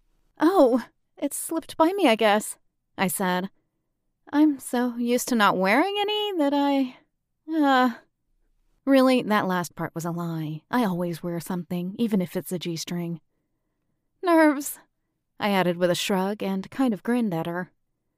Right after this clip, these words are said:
"That's okay. I've got your back, so to speak. The bitch wants me to look out for you until we get off at six."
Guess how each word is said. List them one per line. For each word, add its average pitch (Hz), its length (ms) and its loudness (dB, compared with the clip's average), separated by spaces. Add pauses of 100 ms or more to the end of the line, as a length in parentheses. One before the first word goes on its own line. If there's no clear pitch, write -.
(360)
"That's 202 400 -2
okay. 294 640 -2 (160)
I've 202 180 -2
got 359 260 0
your 453 100 6
back, 415 340 -2
so 349 160 2
to 330 80 -2
speak. 269 560 0 (640)
The 220 120 6
bitch 381 340 0
wants 359 260 0
me 302 140 8
to 285 60 4
look 262 240 2
out 254 160 4
for 254 100 -2
you 240 260 0
until 214 240 -2
we 285 140 -2
get 226 160 0
off 220 220 0
at - 100 -8
six." 160 640 -4